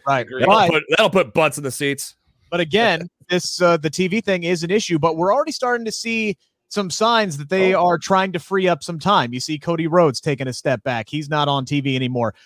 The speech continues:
Speaker 1: Chris Jericho, if
Speaker 4: Very
Speaker 1: he
Speaker 4: little
Speaker 1: lo-
Speaker 4: Kenny Omega the last two weeks, and he's the
Speaker 1: Very little
Speaker 4: champion.
Speaker 1: Kenny Omega, yes.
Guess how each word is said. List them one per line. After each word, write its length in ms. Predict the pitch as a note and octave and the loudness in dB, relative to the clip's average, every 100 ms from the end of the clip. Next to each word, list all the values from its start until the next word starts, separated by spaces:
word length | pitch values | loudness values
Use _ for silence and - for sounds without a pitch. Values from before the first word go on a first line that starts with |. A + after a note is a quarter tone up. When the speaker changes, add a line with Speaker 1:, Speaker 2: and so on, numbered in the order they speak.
| _ | _
Speaker 1:
Chris 240 | - F#3 - | -2 -2 4
Jericho, 560 | F3 F#3+ F3 D#3+ D#3 | 6 6 6 4 6
if 80 | D#3+ | 6
Speaker 4:
Very 140 | - | 4
Speaker 1:
he 40 | F3+ | 4
Speaker 4:
little 200 | E3+ G#3+ | 4 2
Speaker 1:
lo- 60 | |
Speaker 4:
Kenny 280 | - F3+ F3+ | 0 -4 -4
Omega 300 | F3 F3+ B3+ | -6 -4 -2
the 80 | C3+ | -2
last 340 | G#2+ G2 - | -4 -6 -10
two 100 | - | -12
weeks, 240 | G2 F#2 C3 | -12 -12 -14
and 80 | B2+ | -14
he's 140 | C#3+ | -6
the 60 | D3 | 0
Speaker 1:
Very 160 | F3 | 0
little 220 | F#3 G3 F#3+ | 2 0 -2
Speaker 4:
champion. 120 | F3 | -2
Speaker 1:
Kenny 140 | F#3+ | 2
Omega, 400 | F3+ E3+ E3 F#3 | 2 2 2 2
yes. 380 | G3 D3+ G3 - | 2 2 0 -4